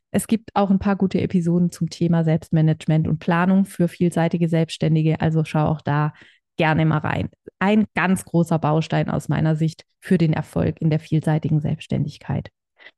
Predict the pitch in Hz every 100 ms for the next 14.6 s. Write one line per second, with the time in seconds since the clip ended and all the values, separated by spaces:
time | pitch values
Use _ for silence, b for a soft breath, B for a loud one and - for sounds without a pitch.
0 | - 214 269 277 254 - 240 233 226 -
1 | 247 254 254 247 - 190 - 196 196 -
2 | 330 339 320 330 B B B B 214 208
3 | 247 254 240 - - 196 196 196 240 240
4 | 247 254 190 226 254 214 - 208 208 208
5 | 214 220 277 208 202 220 208 208 - 208
6 | 214 214 214 220 202 208 208 185 185 190
7 | 190 B B B - 247 233 226 208 202
8 | 202 - 208 208 196 196 208 214 - 202
9 | 196 165 - - 214 269 277 254 247 -
10 | - 185 202 220 220 214 - 190 185 190
11 | - 160 202 196 170 - - 240 233 226
12 | 226 - 214 - 214 - 208 208 214 -
13 | B B B _ - 190 185 185 190 190
14 | 180 180 180 - 175